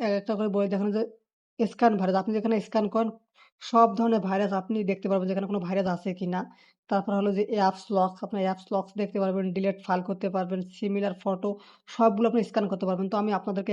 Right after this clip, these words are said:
একটা করে দেখাই যে, যে স্ক্যান ভাইরাস, এখানে যদি আমি ক্লিক করি তাহলে দেখেন আমার ভাইরাসগুলো স্ক্যান করতেছে। আসলে বিভিন্ন ধরনের অ্যাড দেখায়, ফ্রি তো একটা সমস্যা, বিভিন্ন ধরনের অ্যাপস অ্যাড দেখায়, দেখেন স্পন্সর দেখায়। এই স্পন্সরগুলো আপনারা just ক্লিক, মানে খুব খারাপ লাগতেছে আমার ভাই,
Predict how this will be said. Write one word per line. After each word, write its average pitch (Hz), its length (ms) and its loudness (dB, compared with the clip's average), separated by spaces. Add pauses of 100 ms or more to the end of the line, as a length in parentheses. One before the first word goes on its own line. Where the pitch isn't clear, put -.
একটা 185 180 -8
করে 190 160 -2
দেখাই 190 200 -2
যে, 196 120 0
যে 196 60 -4 (200)
স্ক্যান 208 240 0 (720)
ভাইরাস, 190 360 0
এখানে 202 160 -2
যদি 202 120 0
আমি 202 160 -2
ক্লিক 208 260 -2
করি 196 160 0 (540)
তাহলে 196 160 -2
দেখেন 190 180 0
আমার 196 180 -2
ভাইরাসগুলো 196 400 0 (120)
স্ক্যান 214 260 0
করতেছে। 196 400 -4
আসলে 240 260 0
বিভিন্ন 233 220 2
ধরনের 247 200 4
অ্যাড 214 140 2 (100)
দেখায়, 180 280 -2
ফ্রি 247 200 8 (100)
তো 240 80 6 (200)
একটা 208 140 -4 (100)
সমস্যা, 185 320 -4 (720)
বিভিন্ন 214 260 0
ধরনের 226 200 0
অ্যাপস 202 220 -2 (580)
অ্যাড 208 240 4
দেখায়, 202 200 2
দেখেন 196 140 0 (120)
স্পন্সর 214 280 0 (100)
দেখায়। 190 200 2
এই 208 180 4
স্পন্সরগুলো 240 460 2
আপনারা 233 320 0
just 208 240 -2
ক্লিক, 240 220 2 (360)
মানে 196 180 -2 (760)
খুব 254 180 0
খারাপ 233 200 6
লাগতেছে 196 280 -2
আমার 170 140 -6
ভাই, 175 100 -4